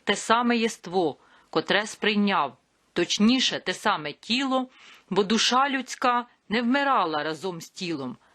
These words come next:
але тільки на певний час відділилась від нього.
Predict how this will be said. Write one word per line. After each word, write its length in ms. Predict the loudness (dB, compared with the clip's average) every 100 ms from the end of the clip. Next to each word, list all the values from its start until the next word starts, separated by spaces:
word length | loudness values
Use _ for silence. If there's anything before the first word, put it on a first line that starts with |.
| _ 0
але 240 | 2 0
тільки 440 | 0 -2 -2 -2
на 140 | -2 -2
певний 480 | 0 0 2 2 2
час 460 | 0 0 -2 -6 _ _ -6
відділилась 960 | -6 -2 0 0 2 2 2 -2 -8 -20 _ -4
від 180 | -4 -2
нього. 500 | -2 -2 -2 -8